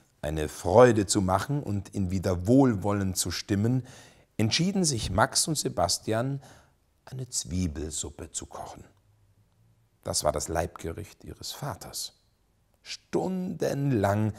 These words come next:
standen sie in der Küche und schnitten Zwiebeln. Die Mutter hatte dazu extra ganz frische Zwiebeln besorgt.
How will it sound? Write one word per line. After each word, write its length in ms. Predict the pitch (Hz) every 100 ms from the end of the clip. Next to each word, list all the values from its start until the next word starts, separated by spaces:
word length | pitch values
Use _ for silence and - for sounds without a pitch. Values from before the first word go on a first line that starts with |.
| - -
standen 480 | - - 120 135 110
sie 140 | 101 101
in 120 | 76
der 120 | 80
Küche 480 | - 120 110 104 101 - - _ _ -
und 160 | 90
schnitten 680 | - - 101 120 123 - 107
Zwiebeln. 680 | - - 98 95 87 - - - _ _ _ _ _ -
Die 100 | 131
Mutter 320 | 131 190 147
hatte 180 | 123 117
dazu 360 | 110 110 117
extra 340 | - 139 - 120
ganz 480 | 110 139 220 208 -
frische 400 | - 139 - 147
Zwiebeln 560 | - 165 110 76 71
besorgt. 540 | - - - - -